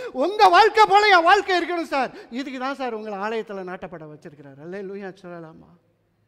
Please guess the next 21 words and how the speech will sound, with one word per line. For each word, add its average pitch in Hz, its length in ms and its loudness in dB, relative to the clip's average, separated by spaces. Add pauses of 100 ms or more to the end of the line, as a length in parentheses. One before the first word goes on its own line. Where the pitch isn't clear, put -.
(220)
உங்கள் 196 200 -10
ஆலயத்துல 262 520 -6
நாட்டப்பட்டவனுடைய 220 760 -14
முக்கியமான 208 500 -16
நோக்கம் 185 640 -18 (240)
இது 165 260 -16
ஒண்ணுதான், 214 300 -16
வேற 165 220 -16
எந்த 220 300 -18
நோக்கமுமே 214 500 -18
இல்லை. 143 220 -20 (340)
என் 160 140 -16
அருமையான 196 520 -14
தேவ 185 280 -16
ஜனமே, 160 520 -20 (440)
இன்னைக்கு 156 180 -18
நான் 156 180 -16
உங்களுக்கு 147 460 -20 (120)
அன்பா 196 260 -20
சொல்ல 175 300 -20
முடியும், 147 340 -20